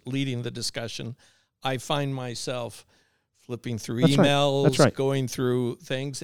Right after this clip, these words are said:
Speaker 1: and it's a distraction, and I'm at fault because I should be involved in this discussion to my benefit, regardless
Speaker 2: Yeah.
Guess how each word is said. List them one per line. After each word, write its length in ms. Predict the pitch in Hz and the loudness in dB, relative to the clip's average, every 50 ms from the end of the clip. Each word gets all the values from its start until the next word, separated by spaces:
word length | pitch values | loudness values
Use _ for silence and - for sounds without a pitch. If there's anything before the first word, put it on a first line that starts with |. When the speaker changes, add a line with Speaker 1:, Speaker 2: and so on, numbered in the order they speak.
| - - | -10 -8
Speaker 1:
and 160 | 127 123 123 | -8 -6 -6
it's 180 | 123 120 - 117 | -8 -8 -8 -10
a 40 | |
distraction, 840 | 113 117 123 - - - 143 139 139 131 - - - 135 139 139 - _ - | -8 -6 -6 -6 -4 -4 -2 -2 -2 -2 -2 -4 -4 -4 -4 -6 -10 _ -10
and 320 | - 127 131 135 131 123 _ _ _ _ - | -8 -6 -6 -6 -8 -10 _ _ _ _ -6
I'm 260 | 123 151 196 226 233 | -2 0 0 2 0
at 140 | - - - | 0 -2 -6
fault 440 | - - 107 82 76 - - _ _ _ _ _ _ _ _ _ - | -8 -10 -10 -10 -10 -14 -20 _ _ _ _ _ _ _ _ _ -12
because 360 | 143 135 - - 135 127 117 - - | -12 -12 -6 -6 -6 -4 -4 -8 -6
I 200 | - 139 139 151 | -2 0 0 0
should 240 | 143 - 151 127 120 | 0 -2 -4 -6 -6
be 120 | 131 127 | -6 -4
involved 680 | 127 123 123 113 117 123 123 123 127 123 120 120 113 - _ - | -4 -4 -6 -4 -2 0 0 2 0 0 -2 -6 -12 -16 _ -12
in 240 | 123 123 123 120 117 | -10 -8 -6 -6 -4
this 220 | 120 123 - - | -4 -4 -4 -6
discussion 760 | - - 107 - - - - 156 156 - - - 117 104 107 - | -8 -8 -8 -6 -6 -4 -4 -4 -4 -4 -4 -8 -12 -12 -14 -12
to 100 | - 117 | -12 -12
my 220 | 110 117 123 135 | -8 -6 -6 -6
benefit, 400 | 131 127 123 117 107 - - 120 _ | -6 -6 -6 -8 -8 -10 -14 -16 _
regardless 680 | - 120 110 113 135 135 139 143 120 104 104 - - - - | -8 -8 -4 0 2 2 2 2 0 -4 -8 -8 -10 -8 0
Speaker 2:
Yeah. 260 | - 101 98 95 | 2 2 2 2